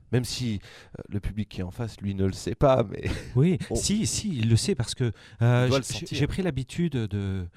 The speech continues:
Speaker 1: Oui, c'est
Speaker 2: de,
Speaker 1: vrai, tu l'as
Speaker 2: d'expliquer les chants
Speaker 1: Oui.
Speaker 2: avant, comme je viens de le faire.
Speaker 1: Voilà.
Speaker 2: Ça permet, ça permet à l'auditeur de, au spectateur de, de, de se mettre dans l'ambiance et puis de savoir, euh, où ça va, quoi.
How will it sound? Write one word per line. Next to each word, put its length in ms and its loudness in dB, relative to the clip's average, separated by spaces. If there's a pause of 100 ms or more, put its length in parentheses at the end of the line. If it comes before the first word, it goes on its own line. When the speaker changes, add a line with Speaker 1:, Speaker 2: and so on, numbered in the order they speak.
(220)
Speaker 1:
Oui, 120 -2
c'est 100 0
Speaker 2:
de, 60 0
Speaker 1:
vrai, 200 -2
tu 120 -14
l'as 40 -4
Speaker 2:
d'expliquer 440 -2
les 100 0
chants 320 -2
Speaker 1:
Oui. 100 -10
Speaker 2:
avant, 640 0 (240)
comme 160 -2
je 100 -6
viens 120 -4
de 60 -4
le 80 0
faire. 340 -2 (140)
Speaker 1:
Voilà. 280 -10
Speaker 2:
Ça 200 -4
permet, 500 0
ça 160 -6
permet 260 -2
à 40 2
l'auditeur 500 -2
de, 380 -2 (360)
au 120 -2
spectateur 520 -2
de, 460 -2
de, 160 -10 (140)
de 80 -8
se 140 -12
mettre 280 -8
dans 140 -8
l'ambiance 420 -2
et 60 -14
puis 100 -16
de 80 -14
savoir, 380 -8
euh, 120 -8 (480)
où 60 -10
ça 140 -4
va, 180 -2
quoi. 240 -6